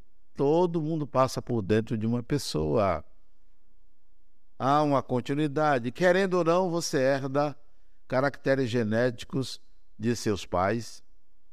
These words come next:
Querendo ou não, não tem quem nasça da madeira, nem do granito, nem do ferro.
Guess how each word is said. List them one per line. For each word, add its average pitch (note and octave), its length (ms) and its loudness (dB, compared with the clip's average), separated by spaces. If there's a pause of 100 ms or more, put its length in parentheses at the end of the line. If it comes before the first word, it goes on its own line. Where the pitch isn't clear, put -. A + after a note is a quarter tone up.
(380)
Querendo F#3 400 4
ou D#3 100 4
não, A#2+ 200 4
não F3 160 -2
tem D3+ 340 0
quem E3+ 200 0
nasça B2 380 0
da C3 140 2
madeira, F#2 720 2 (420)
nem A#2+ 160 0
do G#2+ 100 0
granito, F#2 800 0 (1300)
nem C#3+ 180 0
do A2+ 120 0
ferro. B2 720 4